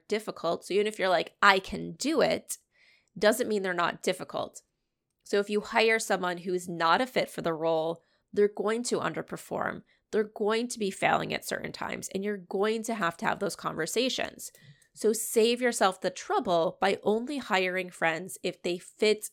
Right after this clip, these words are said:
the position that you are looking to fill. The next thing that I want to talk about is starting a business with a friend.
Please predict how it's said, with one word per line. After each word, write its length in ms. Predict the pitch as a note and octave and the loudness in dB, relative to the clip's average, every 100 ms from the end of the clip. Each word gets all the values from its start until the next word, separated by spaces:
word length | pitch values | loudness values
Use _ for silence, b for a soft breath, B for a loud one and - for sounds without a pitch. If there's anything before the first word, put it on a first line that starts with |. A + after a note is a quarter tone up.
| - | -10
the 80 | A3+ | -8
position 640 | A3 G#3 E3 - - F3+ | -6 -4 -4 -2 -6 -6
that 240 | F3 - | -8 -8
you 240 | E3+ E3+ - | -6 -4 -2
are 180 | F#3 E3+ | -2 -2
looking 480 | F3 - F#3 - - | -6 -6 -8 -10 -12
to 140 | - F3 | -10 -10
fill. 560 | - - D3+ - - _ _ _ _ _ | -4 4 4 4 -6 _ _ _ _ _
The 100 | B3 | -2
next 380 | A#3 C4+ C#4 - | 2 0 -2 -6
thing 560 | - G#3+ G3 F#3+ F3 - - | 0 2 2 0 -4 -4 -12
that 460 | F3 F3+ E3+ E3+ | 2 6 6 6
I 100 | - | 4
want 260 | F3+ F3 E3+ | 2 2 0
to 60 | - | 0
talk 200 | D4+ B3+ | -2 0
about 420 | E3+ F3 F3 - | 2 4 2 0
is 300 | - F3+ F3 - | 0 0 -2 -8
starting 580 | - - F#3+ G3+ A3+ G#3+ | -8 -2 2 2 0 -2
a 160 | F3+ D#3+ _ - | -4 -4 _ 0
business 540 | F#3+ F#3+ E3 - - | 0 0 -4 -6 -6
with 120 | - | -8
a 60 | D#3 | -8
friend. 460 | - - - - | -2 -2 -2 -10